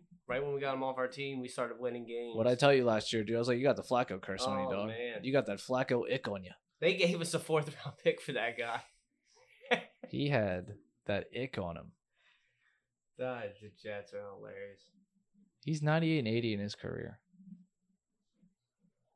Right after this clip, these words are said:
Speaker 1: Elite?
Speaker 2: N-, I mean,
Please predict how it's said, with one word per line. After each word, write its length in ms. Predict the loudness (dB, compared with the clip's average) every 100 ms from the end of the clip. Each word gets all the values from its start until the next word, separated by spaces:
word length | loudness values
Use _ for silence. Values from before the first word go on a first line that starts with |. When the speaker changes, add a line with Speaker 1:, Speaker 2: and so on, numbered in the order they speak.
| _ -12
Speaker 1:
Elite? 380 | -8 -6 -8 -10 _ _ _ _ _ _ _ _ _ _ -12
Speaker 2:
N-, 160 | -12 -8
I 80 | -6
mean, 260 | -4 -2